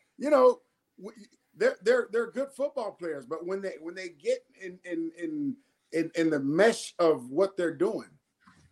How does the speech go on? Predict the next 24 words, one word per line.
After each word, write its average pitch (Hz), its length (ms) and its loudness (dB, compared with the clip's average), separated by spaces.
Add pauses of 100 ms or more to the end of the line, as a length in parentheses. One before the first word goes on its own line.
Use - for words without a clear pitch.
(160)
they 185 160 6
become 214 360 -4
household 226 600 2 (240)
guys. 196 560 -6 (240)
And 185 160 0
every, 233 260 4 (140)
every 233 260 2
four 240 260 8
or 233 60 4
five, 214 220 -2
you 240 40 -4
look 302 160 -4
at 247 240 2
Pittsburgh 240 380 -4
linebackers, 202 680 -8 (240)
you 226 100 -4
know, 233 200 2
their 190 120 2
D 233 240 -8
Bs, 240 320 -4
how 214 140 -2
they 208 160 -2
turn 226 260 -4
over. 233 360 -4